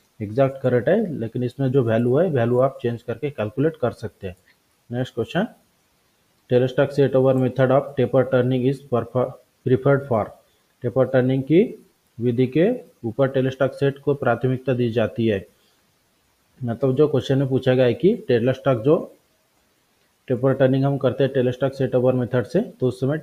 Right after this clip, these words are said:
टेपर, कौन से टेपर produce होता है, यही question में पूछा गया है। कि जैसे मान लीजिए कि हम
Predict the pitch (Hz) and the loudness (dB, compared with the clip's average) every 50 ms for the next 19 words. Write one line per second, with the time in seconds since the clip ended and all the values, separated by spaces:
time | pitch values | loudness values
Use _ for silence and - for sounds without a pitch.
0 | - - 120 113 - 139 143 139 143 - _ _ _ _ _ _ 127 131 123 - | -2 -2 -2 0 0 0 0 0 -4 -12 _ _ _ _ _ _ -4 -2 0 0
1 | 139 123 139 127 131 143 139 - - - _ _ _ _ _ _ _ - 131 127 | 0 0 0 0 0 0 -2 -4 -8 -20 _ _ _ _ _ _ _ -2 0 2
2 | 123 143 139 139 131 123 - 139 139 135 127 131 127 - 117 107 - 131 151 180 | 2 2 2 2 0 0 2 2 2 4 4 2 0 0 -4 -4 -4 -4 -4 -4
3 | 175 - 127 - - 123 107 107 104 95 90 90 - _ _ _ _ _ _ _ | -2 -2 -2 0 0 0 0 0 -2 -4 -6 -8 -14 _ _ _ _ _ _ _
4 | _ _ _ - 120 107 120 117 113 - 131 127 127 123 123 123 123 123 113 131 | _ _ _ -6 -2 0 0 0 0 0 0 2 2 0 0 0 0 0 0 0
5 | 127 - 131 127 131 147 | 0 0 0 0 0 -2